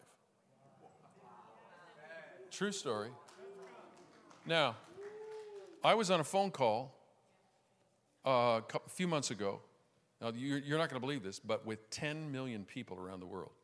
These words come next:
It was a, I don't know how they did it. But they were telling that one of the greatest moves of God in the world right now is the move of God through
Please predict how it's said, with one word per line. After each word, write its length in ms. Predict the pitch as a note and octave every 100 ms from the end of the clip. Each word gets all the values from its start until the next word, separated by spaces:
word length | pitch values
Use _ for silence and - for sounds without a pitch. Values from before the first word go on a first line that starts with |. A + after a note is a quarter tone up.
| _ _ _ _ _ _ _ _ _ _ _ -
It 60 |
was 160 | A2 F#2
a, 100 | F2 D2 -
I 140 | A2+
don't 80 | A#2+
know 80 | F#2
how 160 | E2+
they 60 | D2+
did 160 | C2+ C2
it. 160 | - _ _ _ _ _ _ _ _ _ _ _ _ _ _ _ _ - _ _ _ _ _ _ - A2+
But 140 | C3+
they 60 | F3
were 120 | D#3
telling 440 | - E3+ E3 A#2 G2+ G#2+ - A2
that 260 | A#2 G2+ - - _ -
one 240 | G#2 C#3+
of 80 | D#3
the 100 | A2+
greatest 720 | F2+ G2+ A2+ D3 F#3 G#3+ -
moves 480 | A#2+ A2 B2+ D#3+ C#3+
of 160 | D#3+ C#3
God 420 | G#2 F2+ E2 G2
in 120 | A2+
the 80 | A#2
world 280 | A2+ B2 F#2+
right 200 | F2 D#2+
now 300 | D2+ C2+ G2 _ _ _ _ _ _ _
is 180 | B2+ A#2+
the 100 | A#2
move 400 | G#2 G#2 C3 D3
of 180 | F3 C#3+
God 400 | A2+ F#2+ E2 F#2+ A2 _ _ _ -
through 220 | - A#2